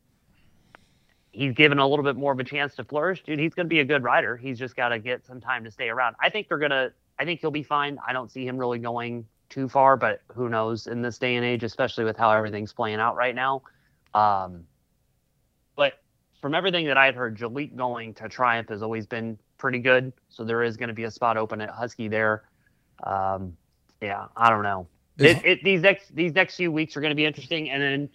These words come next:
Speaker 1: as we've talked about so many times in the last few weeks, this not being such a crazy stack Loretta's year probably does take a little bit of pressure off some guys. You know, some amateur kids, like even Preston Baseluke, like,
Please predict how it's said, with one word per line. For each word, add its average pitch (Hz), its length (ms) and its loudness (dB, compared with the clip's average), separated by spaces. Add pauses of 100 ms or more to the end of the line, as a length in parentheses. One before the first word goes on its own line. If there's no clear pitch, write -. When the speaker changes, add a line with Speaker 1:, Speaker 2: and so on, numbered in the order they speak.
(180)
Speaker 1:
as 147 220 2
we've 151 180 -8
talked 151 280 -4
about 139 260 -2
so 147 180 -6
many 131 200 -8
times 131 320 -6
in 123 40 -8
the 120 80 -8
last 117 300 -4
few 180 160 -6
weeks, 113 460 -10 (500)
this 160 260 4
not 170 240 8
being 151 240 -2
such 139 240 -4
a 123 80 -4
crazy 135 600 -6
stack 123 480 2
Loretta's 113 480 -2
year 104 340 -6 (140)
probably 127 240 2
does 113 240 -4
take 127 220 -10
a - 40 -16
little 117 160 -6
bit 107 120 -4
of 104 40 -12
pressure 127 300 -4
off 135 140 2
some 147 240 -4
guys. 151 400 2 (360)
You 120 120 -6
know, 120 100 -4
some 175 240 2
amateur 160 340 0
kids, 151 200 -4
like 139 140 0
even 135 200 -8
Preston 139 380 -6
Baseluke, 107 500 -10
like, 104 300 -4